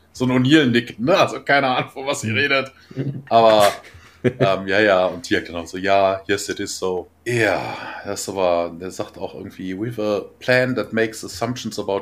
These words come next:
Speaker 1: gravity and space-time.“ Was habe ich mir denn da aufgeschrieben? Wow, man will nur
Speaker 2: Hm.
Speaker 1: D-, Dasate zerstören, was wirken muss? <laughs>
Speaker 2: Ja.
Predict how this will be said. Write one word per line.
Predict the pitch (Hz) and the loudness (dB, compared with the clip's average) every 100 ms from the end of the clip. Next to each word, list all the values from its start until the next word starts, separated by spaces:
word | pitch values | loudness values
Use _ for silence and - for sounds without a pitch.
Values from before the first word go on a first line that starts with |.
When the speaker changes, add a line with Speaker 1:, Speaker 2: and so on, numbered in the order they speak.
| - | -2
Speaker 1:
gravity | 113 117 113 92 | -2 0 -4 -10
and | 92 | -10
space-time.“ | - - 131 160 - - - - 185 _ _ | -10 -6 -6 -6 -10 -12 -14 -18 -20 _ _
Was | - - | -18 -14
habe | - | -12
ich | - | -10
mir | |
denn | 85 82 | -8 -8
da | |
aufgeschrieben? | 76 - - 80 78 | -10 -10 -6 -6 -6
Wow, | 78 113 | -8 -8
man | 78 76 82 | -8 -8 -6
will | 98 | -4
nur | 113 92 | -2 -2
Speaker 2:
Hm. | 110 87 | -4 -6
Speaker 1:
D-, | 85 | -6
Dasate | 85 80 80 90 226 147 | -4 -4 -2 -4 -4 -6
zerstören, | - 131 - 139 143 | -6 -6 -4 -2 -2
was | 104 92 - | -4 -6 -8
wirken | 85 117 147 | -8 -6 -6
muss? | 170 185 185 - _ | -6 -6 -8 -12 _
<laughs> | 107 123 - 170 - 190 - - - - 202 - - | -8 -6 0 0 0 -6 -4 -10 -6 -6 -6 -10 -10
Speaker 2:
Ja. | 123 | -8